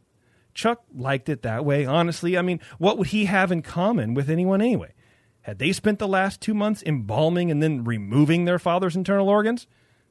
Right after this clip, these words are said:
Chuck snorted out loud as two managers walked by, their badges swinging around like some medal won in a race.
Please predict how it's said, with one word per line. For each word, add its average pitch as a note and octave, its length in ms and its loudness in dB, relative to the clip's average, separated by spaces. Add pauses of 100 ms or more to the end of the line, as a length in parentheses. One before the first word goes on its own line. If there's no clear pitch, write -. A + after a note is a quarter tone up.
(180)
Chuck G#3 220 -2
snorted C3+ 420 -2
out A#2+ 200 -2
loud B2 220 0
as A#2 60 -8
two - 160 -6
managers B2 400 -2
walked B2+ 260 -4
by, A#2 240 -2 (340)
their C#3+ 120 -2
badges C#3 480 0
swinging D#3 460 0
around C3 340 0
like A#2 140 -8
some C3+ 260 -4
medal B2 320 -2
won B2+ 240 -4
in A2+ 80 -4
a G#2+ 60 -6
race. A2 400 -8